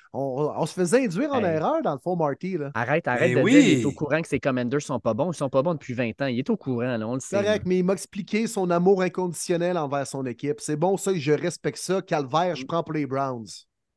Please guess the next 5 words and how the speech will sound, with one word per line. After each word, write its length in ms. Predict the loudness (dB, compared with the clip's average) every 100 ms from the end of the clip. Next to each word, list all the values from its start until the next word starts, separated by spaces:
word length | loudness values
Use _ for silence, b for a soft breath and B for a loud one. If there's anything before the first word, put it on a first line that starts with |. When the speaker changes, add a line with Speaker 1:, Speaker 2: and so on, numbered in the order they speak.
| _
Speaker 2:
Ouais. 220 | -8 -6 -6 -12 _ _ _ _ _ _ _ -16 -4
Speaker 3:
Tous 120 | 0
mes 120 | 4
respects, 500 | 4 4 2 2 2
Nick. 380 | 2 -2 -4